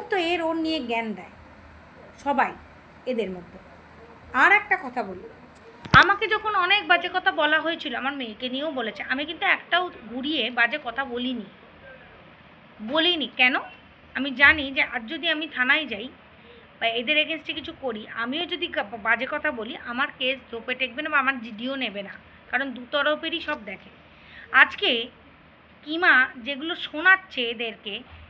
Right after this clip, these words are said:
একটা মানবাধিকার সদস্য, মানে, কর্মীর হিসেবে কাজ করতে গেলে,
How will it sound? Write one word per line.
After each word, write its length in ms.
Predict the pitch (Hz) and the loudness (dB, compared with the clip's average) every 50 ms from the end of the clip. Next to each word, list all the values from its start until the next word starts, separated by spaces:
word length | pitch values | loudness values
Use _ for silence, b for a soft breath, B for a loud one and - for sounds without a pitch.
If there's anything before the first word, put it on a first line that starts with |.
| B B - - | B B 2 4
একটা 400 | 277 285 277 - - 359 359 359 | 4 4 4 2 2 4 4 4
মানবাধিকার 680 | 339 302 277 262 277 269 262 302 262 320 320 349 339 339 | 4 2 0 0 -2 -4 -6 -8 -10 -6 0 2 2 2
সদস্য, 600 | 339 - - 302 262 254 262 302 294 - - - 262 | 2 -2 -4 -6 -6 -4 -4 -6 -8 -8 -14 -16 -10
মানে, 260 | 247 247 254 254 254 - - - - - - - - | -6 -4 -4 -4 -6 -8 -14 -20 -20 -20 -20 -12 -8
কর্মীর 520 | 254 247 247 262 262 294 302 302 311 311 - - 240 | -8 -8 -6 -8 -8 -6 -6 -8 -8 -10 -14 -18 -20
হিসেবে 300 | 240 233 - 285 277 294 | -16 -10 -8 -4 -4 -2
কাজ 280 | 294 294 254 240 - - | 2 4 2 2 2 -2
করতে 260 | - 277 269 - 285 | -10 -14 -12 -12 -12
গেলে, 260 | 247 247 262 269 269 | -10 -8 -4 -4 -4